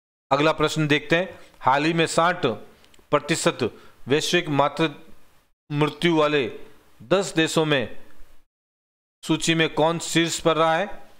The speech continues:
ऑप्शन है जापान, अमेरिका, भारत, इनमें से कोई नहीं। तो सही आंसर होगा भारत। भारत जो है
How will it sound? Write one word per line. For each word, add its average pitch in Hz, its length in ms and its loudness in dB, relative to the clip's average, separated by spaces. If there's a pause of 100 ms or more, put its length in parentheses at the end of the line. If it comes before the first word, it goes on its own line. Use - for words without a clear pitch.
(280)
ऑप्शन 135 300 2
है 151 100 0
जापान, 139 460 2 (180)
अमेरिका, 143 460 2
भारत, 139 540 0
इनमें 151 200 0
से 214 160 0
कोई 214 280 0
नहीं। 107 180 -2 (460)
तो 131 80 0
सही - 280 2
आंसर 151 260 2
होगा 151 220 2 (720)
भारत। 127 380 0 (420)
भारत 139 240 2
जो 151 220 2
है 139 420 0